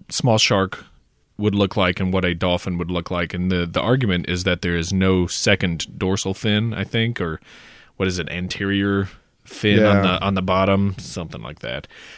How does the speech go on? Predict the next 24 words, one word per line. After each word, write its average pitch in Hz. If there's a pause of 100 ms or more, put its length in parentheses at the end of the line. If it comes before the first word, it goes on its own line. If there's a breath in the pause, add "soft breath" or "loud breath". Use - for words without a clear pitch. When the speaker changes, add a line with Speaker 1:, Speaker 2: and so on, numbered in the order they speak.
(240 loud breath)
Speaker 1:
But 104 (300)
in, 113
in 113
the 101
waves, 120
it 98
does 104
definitely 95
look 95
like 90
there 92
are 92
no 95
other 87
fins 92
present. 90 (380)
Speaker 2:
Yeah. 110
Speaker 1:
And 131
the 123
tail 143
is 87
turned, 87 (280)
Speaker 2:
Yeah. 131
Speaker 1:
um, 87